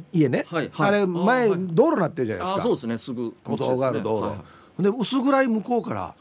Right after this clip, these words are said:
Speaker 2: うん。
Speaker 1: 真っ黒い人が歩いてくるんですよ。
Speaker 2: あー、はいはい。
Speaker 1: ゆっくり。
Speaker 2: あー。
Speaker 1: 変な歩き方で。
Speaker 2: え、普通のってことではなくて、独特の？
Speaker 1: もう黒い影なんですよ、全部。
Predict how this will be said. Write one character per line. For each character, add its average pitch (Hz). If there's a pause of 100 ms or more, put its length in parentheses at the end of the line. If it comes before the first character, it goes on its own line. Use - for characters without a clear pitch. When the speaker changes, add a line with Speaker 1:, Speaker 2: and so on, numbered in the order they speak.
(300)
Speaker 2:
う 127
ん。 143
Speaker 1:
真 233
っ - (100)
黒 262
い 247
人 185
が 113
歩 104
い 95
て -
く 117
る 101
ん -
で -
す -
よ。 - (200)
Speaker 2:
あ 131
ー、 123
は 123
い 117
は 117
い。 104 (180)
Speaker 1:
ゆ 165
っ 165 (160)
く 135
り。 123 (500)
Speaker 2:
あ 165
ー。 -
Speaker 1:
変 202
な 196
歩 151
き 147
方 113
で。 95 (760)
Speaker 2:
え、 165
普 160
通 -
の 180
っ 185
て 143
こ 110
と 104
で 95
は 87
な 85
く -
て、 95
独 151
特 -
の？ 240
Speaker 1:
も 202
う -
黒 359
い -
影 311
な 269
ん 190
で 123
す -
よ、 113
全 165
部。 113